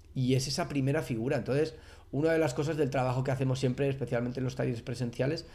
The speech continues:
tiene que ver con la sanación de esa relación con el padre. Que ya sea que esté o no esté, que haya estado o no, da igual. Hay que sanarla para poder seguir adelante, porque ese ha sido el primer rol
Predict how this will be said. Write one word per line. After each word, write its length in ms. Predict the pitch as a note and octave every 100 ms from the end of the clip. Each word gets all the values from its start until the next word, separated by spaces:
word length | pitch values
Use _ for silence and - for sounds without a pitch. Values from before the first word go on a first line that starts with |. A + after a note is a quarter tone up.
| - - - - -
tiene 220 | C3+ C3
que 80 | C3
ver 120 | C3
con 140 | D3
la 100 | C3
sanación 500 | - A#2 G#2 - D#3+
de 60 | E3
esa 380 | C3+ B2 A#2 A2+
relación 400 | A2+ A2 - A#2
con 160 | A2+
el 80 | G2+
padre. 400 | - F#2+ G2+ G#2 - - - - -
Que 140 | B2
ya 140 | C3+
sea 240 | C3+ E3+ E3+
que 80 | F3
esté 280 | - D#3+
o 80 | D3
no 80 | C#3+
esté, 360 | C3+ - D3 D#3
que 80 |
haya 100 | C#3+
estado 440 | C#3 C3+ D#3 D#3+ C3+
o 40 |
no, 220 | B2+ D#3
da 100 | F#3 C3+
igual. 380 | C3+ E3 - - - -
Hay 140 | - C#3
que 100 | D#3
sanarla 420 | D#3+ D3+ D3+ E3+
para 180 | C#3+ B2
poder 220 | A#2+ B2
seguir 300 | C#3+ C#3 C#3+
adelante, 360 | B2+ C3 C3+ B2+
porque 300 | A#2 - C3
ese 140 | D3+
ha 40 |
sido 200 | C3+ D#3+
el 80 | D#3+
primer 400 | C3+ B2+ C3+ B2+
rol 340 | B2+ C#3+ E3